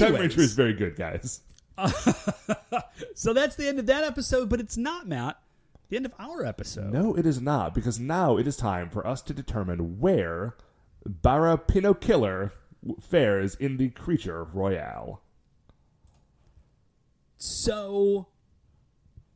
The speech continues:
Speaker 1: so I like Bara Pinocchio Killer a lot.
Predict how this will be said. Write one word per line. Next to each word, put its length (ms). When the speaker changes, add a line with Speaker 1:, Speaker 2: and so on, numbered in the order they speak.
Speaker 1:
so 320
I 220
like 300
Bara 260
Pinocchio 240
Killer 320
a 40
lot. 360